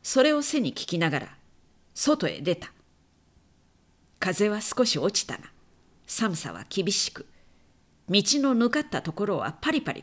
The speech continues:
凍っていた。町ごとの木戸で親が急病だからと断り、半ば走るように急いで行ったが、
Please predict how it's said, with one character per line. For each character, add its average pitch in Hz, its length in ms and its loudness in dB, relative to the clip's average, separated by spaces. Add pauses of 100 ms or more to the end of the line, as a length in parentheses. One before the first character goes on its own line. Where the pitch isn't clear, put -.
凍 196 200 2
っ 208 40 -4
て - 180 -6
い 135 120 -6
た。 - 180 -16 (2000)
町 185 260 2
ご 254 140 2
と 240 100 0
の 214 140 0
木 247 200 0
戸 175 120 2
で 113 180 -12 (400)
親 214 260 8
が 185 240 -2
急 247 240 2
病 277 220 0
だ 247 140 -4
か - 100 -6
ら - 100 -10
と - 120 -14
断 190 400 0
り、 - 80 -16 (600)
半 202 240 4
ば 175 80 -2
走 247 440 2
る 294 80 4
よ 151 140 4
う - 20 0
に 135 200 -4
急 254 220 2
い 160 60 2
で - 80 -6
行 127 120 -6
っ - 60 -20
た 156 160 -2
が、 - 160 -8